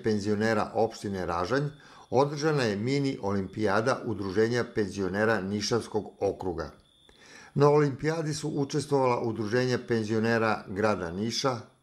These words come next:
Aleksinca, Merošine i domaćina Ražnja. Skupu su prisustvovali i na njemu govorili predsednik Saveza penzionera Srbije, profesor doktor Andreja Savić,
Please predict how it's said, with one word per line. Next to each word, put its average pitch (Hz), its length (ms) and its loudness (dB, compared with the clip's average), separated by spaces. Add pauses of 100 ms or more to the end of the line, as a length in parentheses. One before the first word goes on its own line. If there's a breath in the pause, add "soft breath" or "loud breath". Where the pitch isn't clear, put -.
Aleksinca, 120 680 0
Merošine 104 760 0
i 104 100 -4
domaćina 98 600 -2
Ražnja. 82 440 -2 (960 loud breath)
Skupu 160 420 2
su 151 120 -8 (180)
prisustvovali 135 760 0
i 120 80 0
na 117 100 2
njemu 117 320 2
govorili 110 580 2
predsednik 110 520 0
Saveza 104 600 2
penzionera 98 580 0
Srbije, 95 520 -2 (440 loud breath)
profesor 117 440 2
doktor 107 440 0 (120)
Andreja 101 480 0
Savić, 104 600 -2